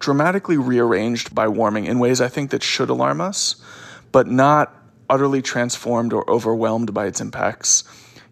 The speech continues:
in the ways that we might have imagined in our, in our nightmares as recently as a few years ago.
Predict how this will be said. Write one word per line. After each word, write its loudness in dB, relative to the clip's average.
in 0
the 2
ways 2
that -2
we 2
might 0
have -4
imagined -2
in -2
our, -2
in -4
our 0
nightmares -2
as -6
recently -2
as -6
a -8
few -8
years -4
ago. -8